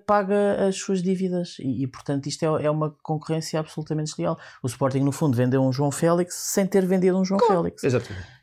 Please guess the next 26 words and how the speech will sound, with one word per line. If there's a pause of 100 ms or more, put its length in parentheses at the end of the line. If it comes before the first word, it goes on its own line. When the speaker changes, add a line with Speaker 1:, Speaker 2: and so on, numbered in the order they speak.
Speaker 2:
Precisamente.
O,
Speaker 1:
Portanto
Speaker 2:
o,
o,
para
mim,
o
ponto
é
exatamente
esse.
Andou
o
Benfica
durante
anos
também. (840)
Há
alguns
paralelismos,
nós
já
sabemos
quais
são,